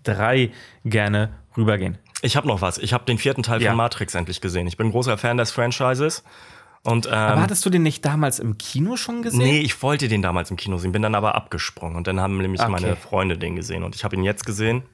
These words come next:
Speaker 2: Und dieser Film ist so, ich hab noch nie einen Film gesehen, der so viel Meta ist. Also
Speaker 1: Mhm.
Speaker 2: so viele Meta-Ebenen und auch wirklich die ganze Zeit drauf anspricht, was, äh,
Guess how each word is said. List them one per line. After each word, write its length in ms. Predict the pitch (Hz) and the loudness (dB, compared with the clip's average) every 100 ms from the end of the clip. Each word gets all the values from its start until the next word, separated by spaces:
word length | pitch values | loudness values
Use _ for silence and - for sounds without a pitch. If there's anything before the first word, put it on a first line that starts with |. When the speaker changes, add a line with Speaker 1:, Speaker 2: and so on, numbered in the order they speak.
| _ - | _ -4
Speaker 2:
Und 240 | 117 104 | -2 -2
dieser 200 | 117 120 | 0 0
Film 220 | 110 131 117 | 2 2 2
ist 240 | 123 - - | 0 -2 -2
so, 480 | 95 131 135 139 - | 0 4 4 2 0
ich 100 | - | -2
hab 80 | 131 | 2
noch 80 | |
nie 140 | 120 131 | 2 2
einen 80 | 113 | 2
Film 160 | 131 | 0
gesehen, 220 | 120 107 107 | 0 0 0
der 100 | 95 | 0
so 180 | 107 | 0
viel 400 | 131 - 117 110 - | -2 0 0 0 0
Meta 540 | 104 110 110 95 82 | 2 2 2 0 0
ist. 340 | 87 82 - - - | -2 -4 -6 -8 -4
Also 200 | 104 117 | 0 4
Speaker 1:
Mhm. 220 | 120 160 | 6 6
Speaker 2:
so 40 | 220 | 6
viele 280 | - 190 175 | 2 2 4
Meta-Ebenen 800 | 175 175 110 - 104 101 117 143 | 4 4 0 0 0 2 0 0
und 240 | 120 120 | 0 0
auch 120 | 113 | 0
wirklich 220 | 127 127 | 0 -2
die 80 | 120 | -2
ganze 220 | 127 135 123 | 0 0 -2
Zeit 260 | 131 117 | -4 -2
drauf 120 | 127 85 | -2 0
anspricht, 460 | 127 - 127 - | -2 -2 -4 -2
was, 260 | 113 110 - | -2 -2 -4
äh, 360 | 120 104 104 | 0 2 2